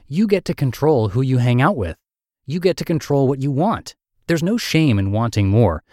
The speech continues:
no matter how many people tell you to be satisfied with what you have. How could they want more? Many of them have been surrounded and inculcated by generations of people who only knew the same.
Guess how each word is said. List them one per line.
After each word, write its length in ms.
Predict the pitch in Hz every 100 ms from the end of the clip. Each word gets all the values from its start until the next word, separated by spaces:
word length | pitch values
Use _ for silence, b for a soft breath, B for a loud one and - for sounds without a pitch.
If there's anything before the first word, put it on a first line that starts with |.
| b b
no 80 |
matter 240 | 143 151 139
how 220 | - 180
many 240 | 196 135
people 320 | 104 101 98 92
tell 200 | 113 110
you 200 | 107 101
to 80 |
be 180 | 98 98
satisfied 680 | - 123 127 107 - 101 92
with 140 | 92
what 220 | 98 -
you 60 | 95
have. 300 | 117 92 71 _ _ _ _ _ -
How 180 | 208 220
could 180 | 247
they 120 | 208 202
want 260 | 170 170
more? 420 | 147 214 98 - _ 139
Many 200 | 185 240
of 120 | 117
them 160 | 123 120
have 120 | 113
been 140 | 127
surrounded 540 | - 120 131 151 170 -
and 140 | 127 -
inculcated 640 | 170 127 107 104 101 101
by 140 | 104
generations 720 | 104 - 170 156 139 151 160 117
of 120 | 107
people 320 | 131 131 98
who 180 | 101 123 -
only 300 | 160 170 143
knew 180 | 127
the 100 | 120
same. 400 | 113 - 120 78